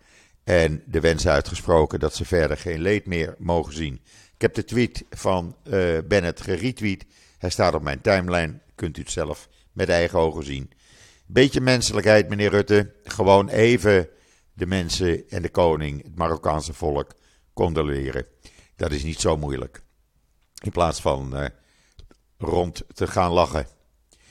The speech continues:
En dan, minister van Justitie Saar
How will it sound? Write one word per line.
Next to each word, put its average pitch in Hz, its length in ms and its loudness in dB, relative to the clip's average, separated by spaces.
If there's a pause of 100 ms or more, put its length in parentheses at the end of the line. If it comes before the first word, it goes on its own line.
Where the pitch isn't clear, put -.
(400)
En 117 120 -6
dan, 135 340 6 (100)
minister 123 480 0
van 127 180 0
Justitie 117 720 -2
Saar 113 720 0